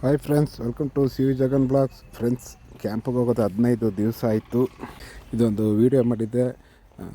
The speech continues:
ಒಂದು ಹದಿನೈದು ದಿವಸದ ಹಿಂದೆ. ಹ್ಮ್, ಅದಕ್ಕೆ ಇದನ್ನ ಅಪ್ಲೋಡ್ ಮಾಡಲಿಕ್ಕೆ ಮರ್ತಾಯ್ತು. ಆಗ ಕ್ಯಾಂಪಲ್ಲಿ ಯಾವ ಆನೆಗಳಿತ್ತಿಲ್ಲ, ಎರಡು ಹೆಣ್ಣಾನೆ ಅಭಿ ಮತ್ತು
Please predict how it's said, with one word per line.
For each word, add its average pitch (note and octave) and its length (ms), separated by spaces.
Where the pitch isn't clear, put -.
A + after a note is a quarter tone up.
ಒಂದು G2+ 200
ಹದಿನೈದು G#2+ 320
ದಿವಸದ A2+ 280
ಹಿಂದೆ. G2+ 260
ಹ್ಮ್, - 1300
ಅದಕ್ಕೆ G2 320
ಇದನ್ನ G#2 220
ಅಪ್ಲೋಡ್ G#2+ 380
ಮಾಡಲಿಕ್ಕೆ G#2 460
ಮರ್ತಾಯ್ತು. G#2+ 640
ಆಗ F#2 220
ಕ್ಯಾಂಪಲ್ಲಿ G#2 500
ಯಾವ G2 240
ಆನೆಗಳಿತ್ತಿಲ್ಲ, G#2 580
ಎರಡು F#2 260
ಹೆಣ್ಣಾನೆ G2+ 500
ಅಭಿ G#2 400
ಮತ್ತು F#2+ 220